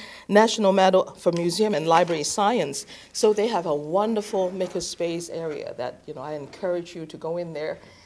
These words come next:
and, uh, take advantage of their facility. Um, so, uh, I, you know, I have, um, other programs that I can talk to you if you're interested. So, for example, very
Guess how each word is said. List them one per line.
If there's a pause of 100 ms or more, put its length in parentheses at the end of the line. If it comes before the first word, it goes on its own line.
(180)
and,
uh,
take
advantage
of
their
facility. (880)
Um,
so, (440)
uh,
I,
you
know,
I
have,
um, (300)
other
programs
that
I
can
talk
to
you
if
you're
interested.
So,
for
example,
very